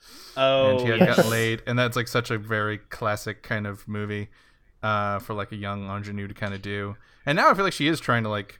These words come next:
Speaker 2: upend her career. She's fucking fantastic on Legion. If you haven't watched Legion, she's really, really interesting on that show. And, uh, I feel like she's trying to play up, like, a little bit of the terror <laughs> creepiness behind her sort of I don't care persona, which I like, because for a while I was like, "Oh, you're just being the I don't care person."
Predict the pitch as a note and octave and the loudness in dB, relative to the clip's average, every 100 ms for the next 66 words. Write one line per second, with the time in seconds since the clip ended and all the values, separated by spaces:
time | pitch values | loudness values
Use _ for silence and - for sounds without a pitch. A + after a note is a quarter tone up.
0 | - A2 A2 A2 G#2 - G#2 G2 F#2+ - | -4 -4 -2 -4 -4 -6 -4 -4 -8 -12
1 | - A2+ A#2+ G2 G#2+ - - - F#3+ E3+ | -6 -4 -2 -4 -8 -12 -16 -8 -4 -2
2 | A2+ G2 G2+ A2+ G#2+ - G2 F#2 F#2+ F#2 | -4 -6 -6 -2 -2 -4 -12 -10 -10 -10
3 | F#2+ F#2+ - G2 F#2+ F#2 - F#2+ F#2+ F#2 | -12 -12 -10 -10 -10 -12 -12 -12 -12 -10
4 | F2+ - - - - - A2 G2+ G2+ A2 | -12 -12 -20 -20 -20 -12 -12 -10 -6 0
5 | A#2+ G#2+ G#2 G2+ G2 - - G2 F#2+ F#2 | 0 0 -4 -6 -8 -10 -12 -10 -10 -10
6 | - G2+ F#2 - - - _ _ - A#2+ | -10 -10 -8 -12 -18 -20 _ _ -4 0
7 | A#2+ A#2 A2+ B2 A#2 A#2 A#2+ F3 F#3 D#3+ | 2 0 0 2 2 2 2 0 0 -2
8 | - D#3 C#3+ C3 C#3 C3+ B2+ B2+ B2 A#2 | 0 2 2 2 4 4 4 0 2 0
9 | A#2+ A#2 A#2 A2 A2 G#2+ G#2+ G#2 - - | 2 2 0 0 -4 -4 -8 -10 -8 -2
10 | A2 G#2 G#2+ A2 - C3+ A#2+ A2 G2 - | 0 0 0 0 -2 -2 -2 -4 -4 0
11 | - B2+ A#2 A#2 A2+ G#2+ - - - - | 2 2 0 -2 -4 -4 -8 -20 -20 -18
12 | - A#2 G#2+ G#2+ A2 G#2 - A#2 A2+ A2+ | -4 -2 -2 -2 -2 -2 -4 -2 0 -2
13 | - D#3 E3+ C#3+ A#2 G#2 G2+ F#2 - - | -2 -2 -2 -4 -2 -4 -4 -8 -10 -12
14 | G#2+ G#2 A#2 A2+ A#2 A2 G#2 A2+ F#3 F3 | -8 -8 -4 2 4 4 2 -4 -4 -2
15 | D#3 C#3 - B2 A2 G2 G2+ F#2+ - G2+ | -2 -6 -6 -4 -4 -4 -6 -8 -8 -8
16 | F#2+ G2+ - - | -6 -10 -12 -16